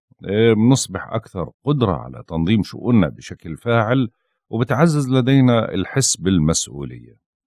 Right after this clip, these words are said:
بالنسبة للأعضاء اللي في جسمنا الأكثر حساسية واللي لازم نوفر لها العناية الإضافية،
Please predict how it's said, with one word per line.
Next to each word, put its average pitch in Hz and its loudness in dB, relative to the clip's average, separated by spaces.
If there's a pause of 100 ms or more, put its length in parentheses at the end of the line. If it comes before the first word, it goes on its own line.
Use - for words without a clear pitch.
(1400)
بالنسبة 175 4
للأعضاء 147 4
اللي 147 4
في 131 2
جسمنا 139 4
الأكثر 120 0
حساسية 131 2
واللي 110 2
لازم 120 4
نوفر 110 2
لها 120 4
العناية 110 2
الإضافية، 113 0